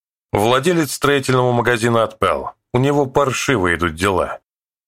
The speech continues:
А на той неделе я получил отказ из музейного фонда. Говорят, что частные владения их не интересуют. Хотя думаю, что дело не в этом.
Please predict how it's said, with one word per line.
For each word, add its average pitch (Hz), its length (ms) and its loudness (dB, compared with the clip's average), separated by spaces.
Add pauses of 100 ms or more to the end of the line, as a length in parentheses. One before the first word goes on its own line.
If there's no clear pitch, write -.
(100)
А 110 80 2
на 107 160 0
той 107 180 0
неделе 104 760 -2
я 139 200 0
получил 120 480 0
отказ 139 540 -2
из 110 160 -4
музейного 104 560 0
фонда. 76 640 -4 (480)
Говорят, 151 440 2
что - 240 -2
частные 120 460 0
владения 117 680 0
их 104 140 -4
не 107 100 0
интересуют. 95 760 -4 (720)
Хотя 143 480 0
думаю, 131 500 0
что - 240 -2
дело 104 300 2
не 98 160 0
в 90 100 0
этом. 76 400 -4